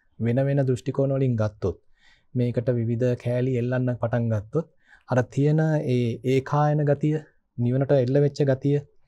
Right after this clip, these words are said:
ඒ යොමු කරන ගතිය ටිකක් එහෙ මෙහෙ වෙන්න පුළුවන්. දැන් මේකේ හරි ලස්සන උපමාවක් දෙනවා.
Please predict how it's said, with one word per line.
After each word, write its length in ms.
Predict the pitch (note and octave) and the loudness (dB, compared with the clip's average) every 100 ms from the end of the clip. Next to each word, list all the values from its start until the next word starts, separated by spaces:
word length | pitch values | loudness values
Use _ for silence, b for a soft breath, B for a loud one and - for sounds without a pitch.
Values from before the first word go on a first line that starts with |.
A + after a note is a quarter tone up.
| B B - - | B B -18 0
ඒ 140 | C3 | 2
යොමු 280 | B2 B2+ C#3+ | 4 2 2
කරන 260 | D3+ D3+ | 0 2
ගතිය 260 | D3+ D3 F#3+ | 0 0 -2
ටිකක් 380 | - E3 D#3+ - | -2 -4 -6 -6
එහෙ 200 | D3 C3+ | 0 2
මෙහෙ 200 | C#3+ C#3+ | 4 4
වෙන්න 200 | C#3+ E3+ | 4 2
පුළුවන්. 300 | C3+ G#2+ F2+ - _ - b b b | 2 0 -2 -8 _ -20 b b b
දැන් 160 | - C#3+ | -4 0
මේකේ 200 | C3+ C3 | 2 2
හරි 120 | B2+ | 2
ලස්සන 320 | A#2+ A2 C#3 | 0 -2 -2
උපමාවක් 520 | C3 A#2+ B2+ B2+ C3 - - | -2 -2 -2 -2 -4 -6 -6
දෙනවා. 460 | C3 C3 C#3+ D3 | -2 0 2 0